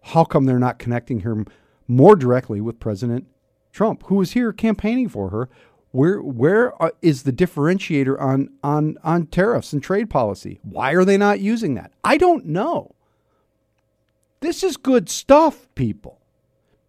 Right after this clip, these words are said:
Billy Su-, I said this before, Billy Sutton's campaign had to do everything right to win. They got into the ring with a decent candidate with a good story.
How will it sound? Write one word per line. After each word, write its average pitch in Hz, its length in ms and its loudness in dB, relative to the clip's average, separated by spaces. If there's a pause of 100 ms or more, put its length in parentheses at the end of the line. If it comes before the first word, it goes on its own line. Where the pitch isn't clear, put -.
(1200)
Billy 294 180 2
Su-, - 180 -4
I 185 140 2
said 196 240 -2
this 214 120 -8
before, 233 340 -2
Billy 240 240 -2
Sutton's 208 340 -4
campaign 190 400 -4
had 190 160 -2
to 185 80 -8
do 202 160 -2
everything 180 380 -4
right 180 400 -4 (800)
to 151 80 -4
win. 117 340 0 (340)
They 180 120 0
got 220 280 -2
into 240 200 2
the 180 100 0
ring 165 400 -2 (720)
with 156 220 -6 (400)
a 147 100 0
decent 190 380 -4
candidate 190 400 0
with 135 120 -6
a 131 60 -4
good 190 260 -2
story. 185 600 -2